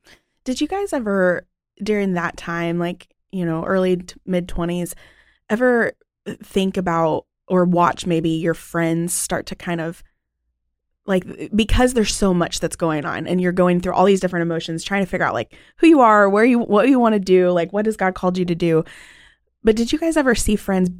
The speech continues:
who weren't connected to a church community kind of, like, fall away,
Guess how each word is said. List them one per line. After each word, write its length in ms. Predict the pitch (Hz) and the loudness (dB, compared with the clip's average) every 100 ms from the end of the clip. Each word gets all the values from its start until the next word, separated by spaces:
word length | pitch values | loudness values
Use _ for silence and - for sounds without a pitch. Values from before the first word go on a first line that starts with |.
| 190 | 0
who 100 | 196 | 2
weren't 300 | 190 180 - | 2 0 -2
connected 320 | 196 185 190 | -2 -2 0
to 80 | 185 | 0
a 60 | 180 | 0
church 280 | 175 170 - | -2 -6 -4
community 420 | 185 175 170 165 | -2 0 0 0
kind 320 | - 165 170 | -4 -6 -4
of, 280 | 170 170 - | -4 -6 -6
like, 160 | 160 - | -6 -6
fall 240 | 151 160 | -4 -2
away, 380 | 147 143 160 | 0 -2 -4